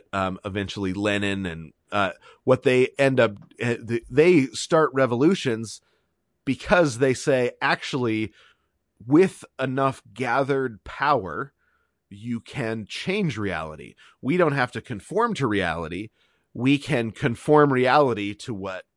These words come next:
we want, or we can conform reality to our ideal." And what Burke says and what Chaucer argues is that we don't conform reality to our ideal.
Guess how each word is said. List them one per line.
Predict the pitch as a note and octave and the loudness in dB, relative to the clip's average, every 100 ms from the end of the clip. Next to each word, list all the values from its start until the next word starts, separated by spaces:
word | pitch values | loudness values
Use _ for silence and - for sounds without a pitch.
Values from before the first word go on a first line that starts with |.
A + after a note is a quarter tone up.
| _ _ _ - | _ _ _ -10
we | A#2+ F3 | -6 -4
want, | A2+ F#2 G2+ G2+ - | -4 -6 -10 -12 -2
or | A2 G#2 _ _ _ - | -2 -2 _ _ _ -2
we | C3 | 0
can | C#3 C3+ | 0 -2
conform | A2+ C#3+ B2 E3 E3 D3+ | -2 -4 -4 2 4 4
reality | C3 C3 C3 A#2 G#2+ | 4 4 4 2 -4
to | - | -6
our | A2+ A#2+ A#2 G2+ | -2 0 0 -2
ideal." | F#2+ G2 F#2 A2 A#2+ D2 - _ _ _ _ _ | -4 -6 -6 -6 -6 -6 -12 _ _ _ _ _
And | A#2+ A2 F#2 | -6 -6 -6
what | A#2 G#2 | -4 -2
Burke | D#3 F3 - | 0 0 -2
says | C#3 A#2+ A2+ | -2 0 -2
and | A2+ | -6
what | G#2 | -6
Chaucer | - E3 D3+ A2+ | -4 -4 -2 -2
argues | G#2 G2+ G2+ G#2+ - _ _ _ | -2 -2 -6 -8 -12 _ _ _
is | C3 A2+ G#2 | -4 -4 -2
that | A#2 A2+ - - _ _ _ - | 0 0 -2 -12 _ _ _ -16
we | G2+ E3+ G#3 | -4 -2 0
don't | E3+ D#3 C3+ - | 2 2 0 -6
conform | A#2+ A#2 - - D3 C#3 C3 A#2+ - | -8 -8 -10 -4 -2 0 -2 -6 -10
reality | A#2+ B2+ C3 C#3 A#2+ A2 | -6 -2 0 0 -2 -4
to | B2+ - | -10 -4
our | A#2 B2+ A#2+ | 0 2 2
ideal. | G2+ G2 F#2 B2+ B2 D#2 A#2 | 0 -2 -6 -6 -4 -6 -10